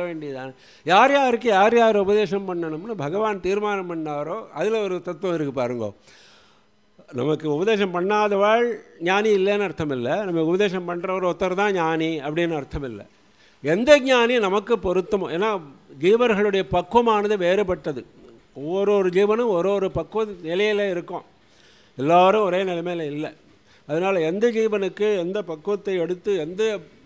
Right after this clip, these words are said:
ஞானியானவர் உணர்த்தக்கூடியவரோ, அவர் உணர்த்தினாதான் அந்த ஞானமானது கிடைக்கும். அது இங்க காமிக்கிறார் பாருங்க. உத்தவர்கிட்ட சொல்றார், "மைத்ரேயர் உனக்கு ஞானத்தை உபதேசிப்பார்" அப்படின்னு உத்-,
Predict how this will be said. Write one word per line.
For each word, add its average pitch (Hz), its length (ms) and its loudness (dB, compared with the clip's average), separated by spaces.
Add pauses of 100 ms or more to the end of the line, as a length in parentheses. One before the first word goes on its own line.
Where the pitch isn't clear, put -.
ஞானியானவர் 180 600 -2
உணர்த்தக்கூடியவரோ, 185 960 -2
அவர் 214 300 2
உணர்த்தினாதான் 202 680 0
அந்த 151 280 -10
ஞானமானது 143 580 -8
கிடைக்கும். 147 560 -6 (100)
அது 175 200 2
இங்க 165 120 -4
காமிக்கிறார் 190 540 -4
பாருங்க. 117 300 -8 (1300)
உத்தவர்கிட்ட 220 540 8
சொல்றார், 208 600 2 (120)
"மைத்ரேயர் 247 720 2
உனக்கு 220 640 0
ஞானத்தை 202 480 -2
உபதேசிப்பார்" 180 680 -2 (100)
அப்படின்னு 247 440 2
உத்-, 208 180 -6